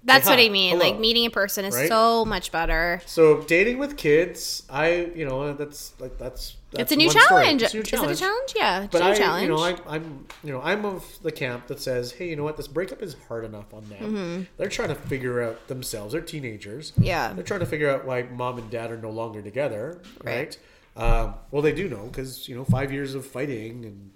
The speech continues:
Speaker 2: you know,
Speaker 1: Yeah,
Speaker 2: you're
Speaker 1: of
Speaker 2: tired of fighting
Speaker 1: course.
Speaker 2: with each other. So it's time to, like, do you wanna be miserable for the rest of your life or you wanna move on to your next life,
Speaker 1: Mm-hmm.
Speaker 2: right? And, um, so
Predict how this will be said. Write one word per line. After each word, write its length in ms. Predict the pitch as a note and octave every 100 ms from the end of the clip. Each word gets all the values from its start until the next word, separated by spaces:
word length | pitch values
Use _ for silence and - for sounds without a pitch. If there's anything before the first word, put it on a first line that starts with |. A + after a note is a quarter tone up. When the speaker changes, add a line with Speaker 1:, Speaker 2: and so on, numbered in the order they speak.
| A2
Speaker 2:
you 80 |
know, 40 | -
Speaker 1:
Yeah, 100 | B3
Speaker 2:
you're 80 | G3+
Speaker 1:
of 60 | G3
Speaker 2:
tired 220 | C#3+ F3
of 60 | F#3
fighting 180 | G2+ G#2
Speaker 1:
course. 160 | G2+
Speaker 2:
with 80 | G#2
each 80 | G2
other. 280 | G2+ C3+ D#3+
So 160 | - - - - _
it's 100 | -
time 220 | C#3+ C#3+
to, 180 | D3 D3
like, 160 | C3+ C#3 - -
do 80 | A#2+
you 80 | A2+
wanna 180 | A#2+ C3
be 220 | C3 C3+
miserable 440 | B2+ C#3+ D#3 D3+
for 160 | D3 D3
the 60 |
rest 160 | D3+ D3+
of 40 | D#3+
your 80 | D3+
life 260 | B3 D#4
or 80 | F3
you 160 | F3+ F3+
wanna 160 | F3+
move 200 | F#3 F#3+
on 100 | G3 F#3+
to 40 |
your 80 | F#3
next 200 | F#3 -
life, 180 | G#2 - -
Speaker 1:
Mm-hmm. 180 | - A3
Speaker 2:
right? 240 | - - - - - - -
And, 560 | B2+ B2 A#2+ A#2 A#2+ B2 - - - -
um, 500 | B2 A#2 A2+ G#2+ A2 _ _ _ _ - -
so 320 | D3+ C#3+ C#3